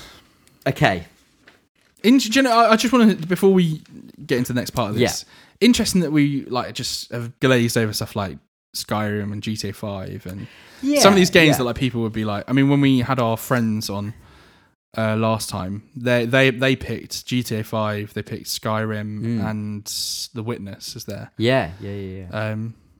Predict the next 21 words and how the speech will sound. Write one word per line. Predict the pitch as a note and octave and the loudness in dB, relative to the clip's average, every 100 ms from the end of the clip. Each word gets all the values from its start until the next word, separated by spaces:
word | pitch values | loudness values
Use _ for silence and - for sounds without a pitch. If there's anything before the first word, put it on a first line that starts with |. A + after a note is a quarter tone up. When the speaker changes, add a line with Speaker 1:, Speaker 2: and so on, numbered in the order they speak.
| _ - | _ -2
Speaker 2:
interesting | G#3+ A3 A3+ E3 | 0 2 0 0
that | D3+ | 0
those | D3+ D3 | 0 0
games, | C#3+ C3+ | -2 0
like, | B2+ B2 - - - | -2 -4 -10 -16 -6
we | A3 | 2
kinda | C#4 A3 | 6 6
mentioned | E3+ B2+ C3+ | 6 4 4
them | |
Speaker 1:
Yeah. | C#3 | 4
Speaker 2:
earlier, | B2+ A#2+ | 4 2
but | A#2+ | 0
not | B2+ B2 - - E3+ | 0 -2 -4 -8 -2
Speaker 1:
I | G#3 | -2
think, | C4 B3+ | -2 -4
I | G3 | -2
think | G3 B3+ B3 | -2 -2 -2
I | |
definitely | F3+ F3+ D#3+ C#3 | 2 2 2 -2
have | - D3 A2+ - - _ _ _ _ _ _ _ | -2 -6 -6 -12 -20 _ _ _ _ _ _ _
a | C#3 | -4